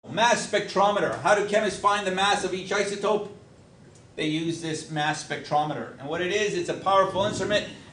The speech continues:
that generates a magnetic field to obtain data about the mass and abundance of atoms and molecules. Okay?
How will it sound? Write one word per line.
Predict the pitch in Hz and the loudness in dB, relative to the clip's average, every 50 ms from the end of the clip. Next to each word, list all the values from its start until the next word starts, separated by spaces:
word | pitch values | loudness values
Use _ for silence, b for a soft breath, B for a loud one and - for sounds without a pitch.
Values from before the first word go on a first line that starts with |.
| B | B
that | - 170 170 - | 2 2 2 4
generates | 170 190 202 196 196 190 190 185 185 180 | 4 4 4 6 4 4 2 2 0 -2
a | 165 | -2
magnetic | 160 156 156 156 160 165 165 165 156 - | 0 0 0 0 0 0 0 0 -2 -4
field | - - 196 196 190 180 - | -6 -2 0 2 2 2 2
to | - 170 170 | 0 0 -2
obtain | 165 165 - - 175 180 185 180 175 175 | -2 -2 -6 -4 -4 -4 -4 -4 0 2
data | 180 185 185 185 185 185 170 156 | 4 6 6 6 6 6 4 4
about | - 160 160 160 160 | 4 2 0 0 0
the | 156 | -2
mass | 156 156 175 185 190 185 - 180 | -2 0 0 2 2 0 0 -2
and | 160 160 | -2 -2
abundance | 139 139 - 196 214 214 214 208 185 - - - B B B B B B - | 0 2 2 2 2 2 0 -4 -4 -6 -8 -12 B B B B B B 0
of | 185 180 175 | 0 4 4
atoms | 165 165 165 165 165 160 156 160 | 6 6 6 4 2 0 0 -2
and | 151 156 | -2 0
molecules. | 156 160 160 170 175 175 165 - - 117 - - - - - - - - - - - - - - | 0 2 2 2 2 0 -2 -4 -8 -10 -12 -14 -16 -18 -20 -20 -20 -20 -20 -20 -20 -20 -20 -16
Okay? | - 156 156 B | -14 -14 -14 B